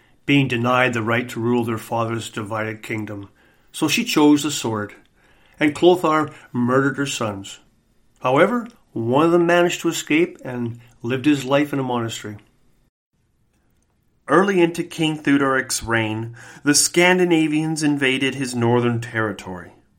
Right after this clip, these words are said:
Speaker 2: So he sent his firstborn son to assassinate the Scandinavian king.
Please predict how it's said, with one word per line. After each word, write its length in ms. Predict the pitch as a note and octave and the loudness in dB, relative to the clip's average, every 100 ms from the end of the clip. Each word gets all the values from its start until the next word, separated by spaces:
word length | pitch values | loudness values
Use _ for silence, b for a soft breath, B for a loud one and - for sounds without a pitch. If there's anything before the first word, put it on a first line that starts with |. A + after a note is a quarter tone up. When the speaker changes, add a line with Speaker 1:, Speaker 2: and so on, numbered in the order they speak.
| _ _ b b | _ _ b b
Speaker 2:
So 220 | - - D3+ | -8 -4 -2
he 220 | D3+ E3+ | -2 -4
sent 320 | - F3 F#3 | 0 0 0
his 200 | F#3 F3 | -4 -6
firstborn 800 | - E3+ F3+ - E3 D#3 D#3+ E3 | 2 2 2 -2 -4 0 2 2
son 460 | - D#3+ C3 A#2 | 0 0 0 0
to 160 | A#2 C3+ | -2 -2
assassinate 800 | B2 - D3 D3 C#3+ B2+ A2+ A2+ | -2 2 4 2 2 0 0 0
the 80 | A2+ | -2
Scandinavian 920 | - - B2 B2 A#2 A#2 A#2 A2+ G#2+ | -4 0 2 2 2 2 2 0 -4
king. 420 | - C#3 A#2 F#2 | -10 -8 -6 -8